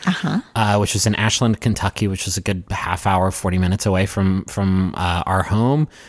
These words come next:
Speaker 2: And we had to have to go there if we wanted, if we wanted any cider of any kind.
Speaker 1: Yeah.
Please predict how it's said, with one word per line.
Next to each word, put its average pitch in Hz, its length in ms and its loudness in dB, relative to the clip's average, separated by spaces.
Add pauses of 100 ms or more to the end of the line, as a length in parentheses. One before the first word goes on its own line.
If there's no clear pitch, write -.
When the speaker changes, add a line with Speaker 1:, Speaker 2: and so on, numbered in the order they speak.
(180)
Speaker 2:
And 95 300 2
we 98 140 0
had 98 80 0
to - 80 -4
have - 260 -2
to 104 80 -2
go 104 160 2
there 101 140 2
if 90 120 -2
we 107 60 2
wanted, 95 320 2 (220)
if 127 120 0
we 175 100 2
wanted 165 380 0 (160)
any 139 360 2
cider 165 840 0 (100)
of 107 280 0 (240)
any 139 300 2
kind. 220 600 0
Speaker 1:
Yeah. 196 220 2